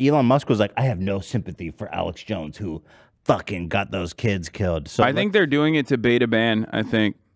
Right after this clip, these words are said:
Speaker 2: to see if, like, to see if he'll actually get banned.
Speaker 1: He should, but he,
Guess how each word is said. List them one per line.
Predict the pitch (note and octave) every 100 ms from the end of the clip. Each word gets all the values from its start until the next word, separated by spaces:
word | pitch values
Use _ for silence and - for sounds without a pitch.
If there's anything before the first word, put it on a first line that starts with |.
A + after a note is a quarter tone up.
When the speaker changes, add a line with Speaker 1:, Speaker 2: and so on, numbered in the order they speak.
| _ _
Speaker 2:
to | A#2
see | A2 B2 B2
if, | G#2+
like, | A#2+ A2+ G#2+ _ _ _ _ _ _ _ _ _
to | B2
see | A2 B2+
if | A#2
he'll | A#2+ A#2
actually | A#2 - A#2+
get | A2+ G#2+
banned. | A2 A2+ G#2+ A2
Speaker 1:
He | G2+
should, | F#2+ B2+ D#3 C3+ - _ _ _ _ -
but | E2+ G2+
he, | G2+